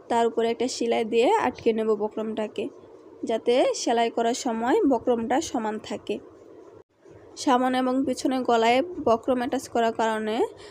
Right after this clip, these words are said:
গলার ফিনিশিংটা অনেক ভালো আসে, দেখতে অনেক সুন্দর লাগে। এখন সেলাই দিয়ে আটকে নেওয়া হয়ে গেলে আমি বাড়তি যে কাপড়টুকু আছে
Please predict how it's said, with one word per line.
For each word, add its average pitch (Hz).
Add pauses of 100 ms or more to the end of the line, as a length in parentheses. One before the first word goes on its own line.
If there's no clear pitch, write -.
(180)
গলার 240
ফিনিশিংটা 254
অনেক 247
ভালো 240
আসে, 247
দেখতে 240
অনেক 240
সুন্দর 226
লাগে। 214 (800)
এখন 269
সেলাই 247
দিয়ে 254
আটকে 240
নেওয়া 240
হয়ে 240
গেলে 233 (460)
আমি 233
বাড়তি 233
যে 285
কাপড়টুকু 226 (140)
আছে 233